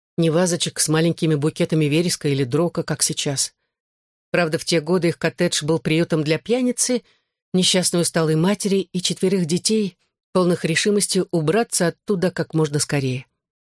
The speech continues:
Могло ли найтись время на такую роскошь, как книги и цветы? Мать сидела на стуле со встроенным судном для инвалидов, куда Анжела усадила ее перед тем, как отправиться к Пауэрам.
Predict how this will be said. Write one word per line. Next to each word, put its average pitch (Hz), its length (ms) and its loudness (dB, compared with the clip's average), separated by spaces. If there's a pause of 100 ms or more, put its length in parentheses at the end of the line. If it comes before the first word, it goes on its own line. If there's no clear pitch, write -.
(280)
Могло 185 320 0
ли 262 120 2
найтись 214 420 0
время 202 260 2
на 185 80 2
такую 185 340 0
роскошь, 185 420 -2 (280)
как - 260 -2
книги 185 420 0
и 165 60 0
цветы? 135 520 -6 (1600)
Мать 269 260 0
сидела 220 340 2
на 190 160 0
стуле 214 340 -2
со 185 160 -2
встроенным 185 500 2
судном 170 420 0
для 151 200 0
инвалидов, 147 560 0 (340)
куда 156 300 0
Анжела 165 500 2 (220)
усадила 160 440 2
ее 151 140 2
перед 147 240 -4
тем, 175 180 0
как - 220 -6
отправиться 147 520 -2
к - 120 -20
Пауэрам. 131 500 -6